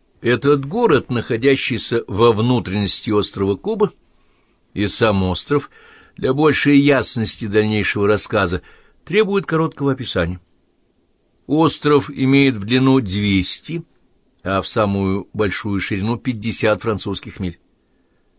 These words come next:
Он перерезывается высокими горами,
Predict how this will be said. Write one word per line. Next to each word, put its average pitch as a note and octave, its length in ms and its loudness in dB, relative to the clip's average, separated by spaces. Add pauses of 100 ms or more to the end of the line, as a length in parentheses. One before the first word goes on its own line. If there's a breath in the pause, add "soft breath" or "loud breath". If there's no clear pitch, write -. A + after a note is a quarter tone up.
(260)
Он A3 280 4
перерезывается A2 840 2
высокими G#2+ 540 -2
горами, F#2+ 640 0